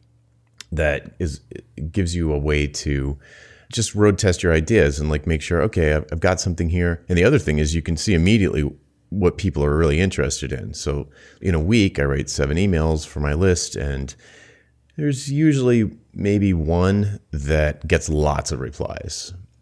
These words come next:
People tell me they like the emails, whatever, but I don't get a million replies to every single one. Every once in a while, I get, I clearly touched a nerve because my inbox fills up. It's obvious. Once you've got a few of those, which does imply, like you said, do you have an audience? And it needs to be more than five people.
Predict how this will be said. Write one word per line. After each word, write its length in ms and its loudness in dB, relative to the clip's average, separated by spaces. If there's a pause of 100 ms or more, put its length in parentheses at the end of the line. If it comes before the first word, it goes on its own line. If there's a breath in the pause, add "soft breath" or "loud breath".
(160)
People 220 4
tell 140 0
me 80 2
they 80 4
like 200 2
the 100 -2
emails, 260 2
whatever, 360 2
but 340 -4 (420)
I 120 4
don't 180 2
get 160 4
a 60 2
million 340 0
replies 400 -2
to 160 -2
every 160 -4
single 240 -6
one. 220 -8
Every 200 4
once 200 0
in 80 -2
a 20 -2
while, 260 0
I 100 -2
get, 360 -6
I 60 -2
clearly 400 4
touched 320 -2
a 40 -2
nerve 360 -8
because 240 -2
my 100 2
inbox 380 0
fills 200 -8
up. 160 -10
It's 120 -2
obvious. 480 -2 (800 soft breath)
Once 360 0
you've 120 -4
got 120 2
a 80 2
few 240 -2
of 80 4
those, 240 2
which 240 0
does 240 2
imply, 420 -2
like 200 -2
you 80 -8
said, 240 -4
do 80 -4
you 80 -2
have 100 -6
an 80 -4
audience? 400 -2
And 120 -4
it 100 -12
needs 260 -2
to 60 -6
be 80 -2
more 100 -2
than 140 -4
five 260 -6
people. 640 -2